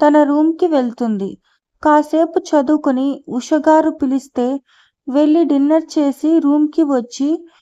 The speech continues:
ఫోన్ తీస్తుంది. అందులో ధ్రువ్ నుండి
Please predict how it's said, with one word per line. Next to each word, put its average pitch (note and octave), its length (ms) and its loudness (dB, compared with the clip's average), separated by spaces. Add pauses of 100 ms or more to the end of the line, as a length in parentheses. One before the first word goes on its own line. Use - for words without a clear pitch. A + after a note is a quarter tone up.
(240)
ఫోన్ D#4 340 2
తీస్తుంది. B3+ 760 -4 (440)
అందులో D#4+ 520 2
ధ్రువ్ D4 440 0
నుండి C#4+ 540 -2